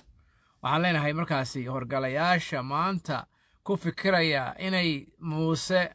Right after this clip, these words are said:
sacabka u tumaan, u khidmeeyaan, sidii xerta hoos fadhiya. Sidii xerta u hoos fadhiya.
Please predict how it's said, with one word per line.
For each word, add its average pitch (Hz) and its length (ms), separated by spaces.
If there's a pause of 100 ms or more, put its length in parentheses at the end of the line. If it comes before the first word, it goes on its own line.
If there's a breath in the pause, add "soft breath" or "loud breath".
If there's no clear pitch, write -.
(100)
sacabka 165 500
u 165 80
tumaan, 160 440
u 190 120
khidmeeyaan, 151 840 (320 soft breath)
sidii 190 320
xerta 190 400
hoos 170 300
fadhiya. 131 420 (1080)
Sidii 190 300
xerta 175 400
u 185 40
hoos 185 220
fadhiya. 131 420